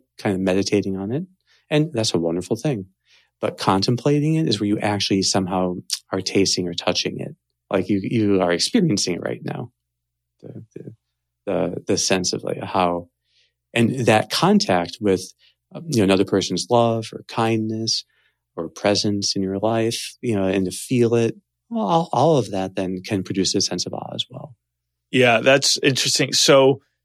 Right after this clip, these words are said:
Speaker 2: does that relate, it, we, earlier we ma-, drew this distinction between perceptual and conceptual awe, or awe at perceptual and conceptual vastness. Um, so
Speaker 1: Yeah,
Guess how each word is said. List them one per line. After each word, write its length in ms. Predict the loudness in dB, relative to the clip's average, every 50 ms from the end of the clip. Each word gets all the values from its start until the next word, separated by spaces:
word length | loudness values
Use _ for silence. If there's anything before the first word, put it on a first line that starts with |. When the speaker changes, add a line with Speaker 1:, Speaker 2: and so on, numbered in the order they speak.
| _ 0
Speaker 2:
does 180 | 2 4 6
that 320 | 6 6 6 6 4 2 2
relate, 500 | 0 2 2 2 2 2 2 0 -2 -6 _ _ _ _ _ _ _ 2
it, 140 | 2 4
we, 220 | 4 4 4 4 6
earlier 320 | 6 6 6 6 4 4
we 80 | 2 2
ma-, 140 | 0 -4 -8 -6
drew 160 | -4 -2 -2
this 160 | 0 0 -2
distinction 540 | -2 -2 -2 -2 -2 -4 -2 -2 -4 -4 -4
between 540 | -4 -6 -6 -6 -6 -4 -4 -4 -6 -8 -10 -14 _ _ _ _ _ _ _ 0
perceptual 720 | 2 2 4 4 4 4 4 2 2 2 4 6 6 6
and 160 | 4 2 -2 -8
conceptual 1000 | -10 -8 -6 -2 0 2 2 2 0 -4 -2 0 2 2 2 2 0 -2 -4 -8 _ _ _ _ _ _ _ _ _ _
awe, 380 | 0 2 2 2 2 0 0 -2 -6 _ _ _ _
or 380 | -4 -4 -2 -2 -4 -4 -6 -8 _ _ _ _ _ _ 2
awe 240 | 2 4 4 4 2 2
at 280 | 2 0 0 0 -2 -6 _ _
perceptual 540 | -12 -8 -6 -2 -2 -2 -2 -2 -4 -6 -6
and 100 | -6 -10
conceptual 560 | -14 -14 -8 -4 -2 -2 -2 -4 -6 -6 -4
vastness. 640 | -2 0 0 0 0 -2 -4 -4 -4 -4 -4 -6 -8 _ _ _ _ _ _ _ _ _ _ _ _ -2
Um, 480 | -2 0 0 -2 -2 -6 -8 -14 -20 _ _ _ _ _ _ _ _ _ _ _ _ _ _ _ _ _ _ _ _ _ _ _ _
so 720 | -6 0 2 4 6 6 6 6 4 2 0 -2 -4 -8 -14 _ _ _ _ _
Speaker 1:
Yeah, 280 | 2 4 4 4 4